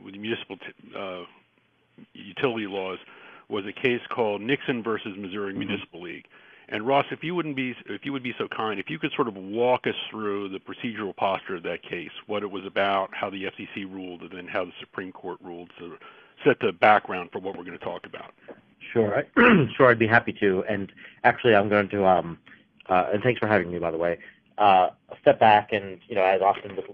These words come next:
Speaker 3: big legal cases, there are other cases before them that have some relevance. So I'm gonna start actually with this,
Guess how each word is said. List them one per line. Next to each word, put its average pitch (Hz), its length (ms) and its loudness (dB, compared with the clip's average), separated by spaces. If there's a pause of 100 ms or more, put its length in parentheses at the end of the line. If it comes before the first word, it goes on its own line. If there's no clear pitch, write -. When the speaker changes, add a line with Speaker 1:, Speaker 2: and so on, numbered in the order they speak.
(240)
Speaker 3:
big 104 160 -2
legal 101 180 2
cases, 98 340 0
there 92 160 4
are 85 80 4
other 98 200 2
cases 95 360 -4
before 156 300 4
them 107 160 6
that 95 120 0
have 104 200 2
some 101 100 -8
relevance. 95 380 2
So 113 80 0
I'm 110 60 0
gonna 123 120 -4
start 156 280 6
actually 113 280 0
with 104 200 -4
this, 104 160 0